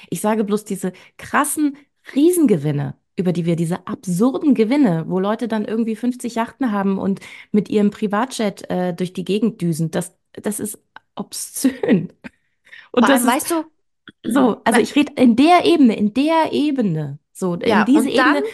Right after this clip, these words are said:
Speaker 1: wo es irgendwie null Komma null eins Prozent der Bevölkerung, äh, weißt du.
Speaker 2: Ja, und dann frage ich mich aber wirklich, also wenn wir dann wieder den Fokus umdrehen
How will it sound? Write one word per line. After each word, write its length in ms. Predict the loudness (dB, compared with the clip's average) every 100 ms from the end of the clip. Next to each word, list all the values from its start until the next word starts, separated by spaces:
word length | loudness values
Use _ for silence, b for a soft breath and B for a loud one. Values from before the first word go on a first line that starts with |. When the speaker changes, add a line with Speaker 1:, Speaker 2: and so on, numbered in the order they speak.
| B
Speaker 1:
wo 160 | -4 -4
es 100 | 0
irgendwie 380 | 0 2 2 2
null 300 | 2 0 0
Komma 280 | 0 2
null 240 | 4 2 2
eins 300 | -2 -2 -4
Prozent 680 | -6 -10 -4 -2 0 -2 -6
der 140 | -6 -4
Bevölkerung, 760 | -6 -4 -4 -2 -4 -4 -6 -8
äh, 280 | -10 -8 -10 -12 _ _ _ _ _ -8
weißt 240 | -6 -6
du. 140 | -10 -14 _ _ _ _ _
Speaker 2:
Ja, 240 | -2 0 0
und 120 | 0
dann 180 | 0 0
frage 280 | -2 -2
ich 80 | -4
mich 200 | -12 -12
aber 400 | -12 -10 -10 -2
wirklich, 580 | 0 0 0 -6 -6 -10 B B B B _ _ _
also 340 | -2 0 0 -2
wenn 220 | -2 0
wir 80 | 2
dann 280 | 2 0 0
wieder 400 | 2 4 4 0 -10 _ -4
den 160 | -2
Fokus 480 | -2 0 0 2 0
umdrehen 800 | 2 0 2 0 0 -2 -6 -12